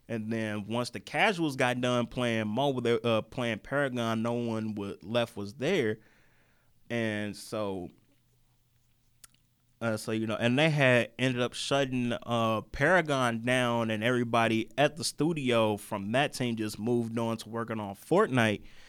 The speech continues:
And so Fortnite is re-, is literally their bread and butter right now. So I think that's why they're going so hard with this Epic Games Store. So that way, if somehow, some way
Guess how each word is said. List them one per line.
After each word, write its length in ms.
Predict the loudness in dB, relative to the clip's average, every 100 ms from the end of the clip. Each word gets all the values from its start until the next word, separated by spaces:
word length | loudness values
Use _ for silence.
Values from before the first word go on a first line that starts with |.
| -20 -20 -4
And 140 | -2
so 160 | 0 0
Fortnite 520 | 4 6 6 6 4
is 140 | 4
re-, 220 | 0 -4 0
is 180 | 0 0
literally 560 | -4 2 4 6 4
their 180 | 2 2
bread 380 | 2 4 6 6
and 160 | 2 2
butter 260 | 4 6
right 220 | 6 4
now. 260 | 2 -2 -4
So 160 | -2 2
I 180 | 2
think 400 | 2 0 0 2
that's 220 | 0 -2 0
why 200 | 0 2
they're 120 | 0
going 380 | 0 0 0 0
so 300 | 0 -2 -2
hard 360 | 2 4 4
with 140 | 0 -4
this 180 | -6 -4
Epic 320 | -6 -6 -8
Games 400 | -4 0 0 -2
Store. 420 | -4 0 2 2 0
So 160 | -2
that 220 | 2 2 2
way, 420 | 0 0 0 -6 _
if 560 | -4 -2 -2 -4 -20 -20 _ _ _ _
somehow, 720 | -4 0 0 0 2 2 2
some 360 | 0 0 0 -2
way 500 | 0 2 2 2